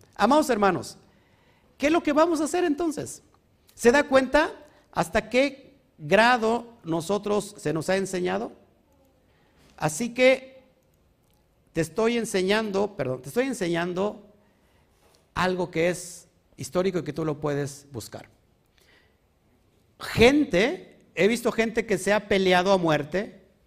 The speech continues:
por este versículo. Y, y tú les dices que eso no existe y te dicen, "¿Sabes qué? Tú eres un hereje, estás en un error".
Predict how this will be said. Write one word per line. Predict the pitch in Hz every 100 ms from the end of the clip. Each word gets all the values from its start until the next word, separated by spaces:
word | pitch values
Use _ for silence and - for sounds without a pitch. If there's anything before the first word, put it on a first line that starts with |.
| _
por | 160 175
este | 170 170
versículo. | 151 127 147 107 101 _ _ _ _ _ _ _ _ _ -
Y, | - 151 - -
y | 139
tú | 135 220
les | 226 190
dices | 220 220 190
que | 208
eso | 202 196
no | 196
existe | 196 202 196 208
y |
te | 202
dicen, | 180 175
"¿Sabes | 170 202 196
qué? | 202
Tú | - 196
eres | 196 190 - -
un | 180 190
hereje, | 180 175 190 190 151 113 - _ _ _ _ _ -
estás | 143 139 175 180 185 - -
en | 165 156
un | 170 180 175
error". | 160 185 190 135 -